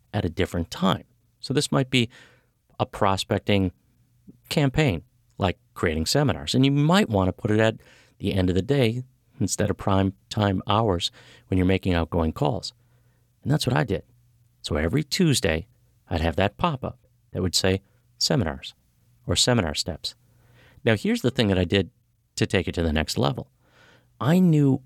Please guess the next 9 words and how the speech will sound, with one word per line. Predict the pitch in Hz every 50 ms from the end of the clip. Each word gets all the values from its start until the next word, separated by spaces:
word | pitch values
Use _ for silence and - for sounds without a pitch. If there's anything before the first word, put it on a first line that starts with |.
| -
each | - 117 123 127 - -
step, | - - - 85 76 - - -
all | 101 101 123 156
six | - - - - - - - - -
steps, | - - - 90 78 - - - - - - - _ _ - - -
each | - 90 98 113 - - -
one | - 90 87 90 104
each | 113 110 - - -
week, | - 110 82 80 - -